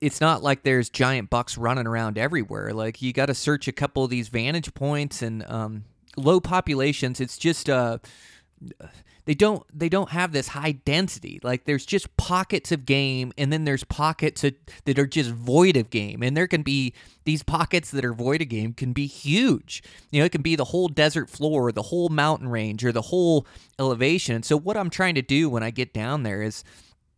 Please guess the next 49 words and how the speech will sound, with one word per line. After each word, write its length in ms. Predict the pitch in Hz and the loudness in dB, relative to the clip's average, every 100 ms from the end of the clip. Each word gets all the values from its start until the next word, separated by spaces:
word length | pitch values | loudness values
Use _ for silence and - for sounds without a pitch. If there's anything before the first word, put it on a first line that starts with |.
| _ _ _ - | _ _ _ -8
I'm 100 | 147 | -2
just 240 | 165 156 | -2 -2
trying 240 | 160 165 160 | -6 -6 -6
to 60 | |
find 420 | - 143 151 147 | -4 -2 -2 -2
deer. 300 | 131 156 147 | 0 0 0
I'm 120 | 110 117 | -2 -4
trying 260 | 143 151 | -2 -2
to 60 | 139 | 0
get 320 | 143 117 - | 0 -2 -4
current 340 | - 151 151 | 0 0 0
information, 800 | 139 139 127 113 131 151 117 101 | -2 -2 -2 -2 -2 -2 -4 -6
and 160 | 95 113 | -6 -6
I'm, 200 | 113 113 - - 110 | -6 -6 -12 -12 -6
I'm 100 | 120 | -2
trying 280 | 143 147 | 0 0
to 140 | 131 123 | 2 0
apply 400 | - - 131 143 | 0 0 2 2
that 280 | 127 117 - | 2 0 -2
to 180 | 135 | -2
the 120 | 120 104 | -2 -2
unit. 420 | 120 151 107 - | -2 -2 -4 0
So 140 | 131 | 0
as 120 | 127 | 2
much 240 | 147 185 - | 0 -2 -2
as 100 | 170 | 0
I 120 | 147 | 0
make 500 | 113 117 147 143 - - - _ | 2 2 0 -2 -12 -20 -20 _
this 160 | - - | -4 -2
hunting 340 | - 143 131 | 0 0 -2
plan 300 | - 135 123 | -2 -2 0
while 140 | 120 110 | -2 -2
I'm 120 | 113 | 0
down 240 | 131 135 | 2 2
there, 120 | 117 | 0
and 80 | 113 | -2
I 40 | 120 | -2
did 240 | 156 147 | 0 0
make 220 | 131 127 | 0 -2
some 200 | - 113 | -4 -2
really 220 | 117 120 | 0 0
good 220 | 117 120 110 | 0 0 0
hunting 340 | 120 117 113 | -4 -6 -6
plans 500 | - 113 113 113 110 | -6 -4 -4 -6 -6
with 140 | 110 | -8
some 160 | - 110 | -6 -6
great 300 | 120 127 - | 0 0 0
vantage 420 | 120 120 117 - | -2 -2 -4 -6
points, 560 | - 120 117 113 - | -4 -4 -2 -4 -8